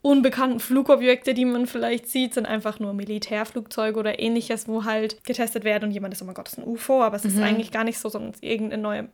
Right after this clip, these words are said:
Speaker 1: Technik oder so. Aber ich könnte mir halt schon so vorstellen, dass da schon auch mal jemand hier war. Also ich möchte das irgendwie nicht abstreiten komplett.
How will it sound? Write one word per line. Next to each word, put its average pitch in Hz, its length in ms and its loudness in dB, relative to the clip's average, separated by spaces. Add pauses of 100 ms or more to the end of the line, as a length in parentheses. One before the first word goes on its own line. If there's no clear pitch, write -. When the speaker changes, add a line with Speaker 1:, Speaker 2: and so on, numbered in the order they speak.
(200)
Speaker 1:
Technik 226 360 -6
oder 226 200 0
so. 254 280 0
Aber 233 140 4
ich 226 80 -2
könnte 240 200 -2
mir 233 140 0
halt 220 120 -2
schon 226 100 -6
so 226 100 -6
vorstellen, 226 460 -4
dass 220 400 -6
da 240 140 8
schon 254 200 0
auch - 160 -2
mal 240 200 2
jemand 240 280 0
hier 269 240 2
war. 311 340 2 (580)
Also 226 420 -6
ich 208 140 -10
möchte 247 240 -4
das 247 140 -6
irgendwie 240 640 -2 (520)
nicht 277 200 0
abstreiten 220 800 -2
komplett. 208 560 -6